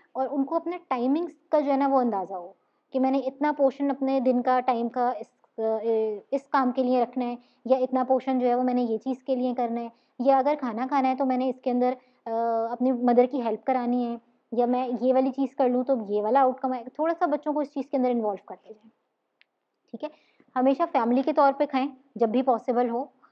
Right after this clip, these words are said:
और पॉसिबिलिटी होती है नाइंटी नाइन पॉइंट नाइन परसेंट फैमिली मील की पॉसिबिलिटी होती है। अगर सारी फैमिली की नहीं होती तो एटलीस्ट चाइल्ड और मदर की तो होती ही होती है, ठीक है। बाकी बहन भाई हैं बच्चों के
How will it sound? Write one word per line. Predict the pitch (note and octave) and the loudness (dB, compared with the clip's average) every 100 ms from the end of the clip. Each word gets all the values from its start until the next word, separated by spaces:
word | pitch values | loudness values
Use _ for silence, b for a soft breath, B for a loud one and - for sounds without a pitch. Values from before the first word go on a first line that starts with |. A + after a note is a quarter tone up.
| b A#3 | b -6
और | A3+ A#3+ | -2 -2
पॉसिबिलिटी | A#3 - - C4 C4 C4 C#4+ C#4+ - - - | -2 -2 0 0 2 0 -2 -8 -14 -20 -4
होती | A3 A3 C4+ A#3+ | -2 -2 -2 0
है | A#3+ C4 | 2 2
नाइंटी | B3 A#3+ B3+ | 0 -2 -4
नाइन | A#3 A3+ | -4 -2
पॉइंट | B3 A#3+ | -2 -2
नाइन | A3 A3 | -4 -6
परसेंट | G#3+ - B3 C4+ B B B - | -8 -6 -8 -8 B B B -4
फैमिली | A#3+ B3 C#4 | 2 4 4
मील | C4 B3 B3+ | 2 2 0
की | B3+ C4 | -4 -4
पॉसिबिलिटी | A#3 G#3+ A3+ A#3 A#3 B3 | -4 -4 -2 -2 -2 -2
होती | A3+ G#3 A#3+ | -4 -4 -6
है। | C#4+ | -4
अगर | A#3+ B3 | -2 -4
सारी | B3 A#3+ A3+ D4 | -6 -4 -2 0
फैमिली | D4+ C4+ C4+ | 0 2 2
की | C4+ | 0
नहीं | C4+ C4 | 0 0
होती | B3+ C4 | -2 -4
तो | C4 | -4
एटलीस्ट | A#3 A3 C4 C4 b b b - | -4 -4 -6 -6 b b b 2
चाइल्ड | B3 C4 | 4 4
और | C4+ | 4
मदर | A#3+ A#3 | 4 2
की | A#3 | 2
तो | C#4 | 0
होती | B3 - | 0 -2
ही | G#3 | -6
होती | F#3+ - | -8 -12
है, | G3+ - _ _ _ _ _ _ _ _ - | -20 -20 _ _ _ _ _ _ _ _ -14
ठीक | B3+ | -12
है। | E4+ b b - | -12 b b -4
बाकी | A3+ A3 C#4 | -2 0 2
बहन | C#4 C#4 | 4 4
भाई | C#4 C4+ | 2 2
हैं | C4 C#4 | 2 0
बच्चों | C#4+ C4 C4 | -2 -4 -4
के | B3 C4 | -2 -2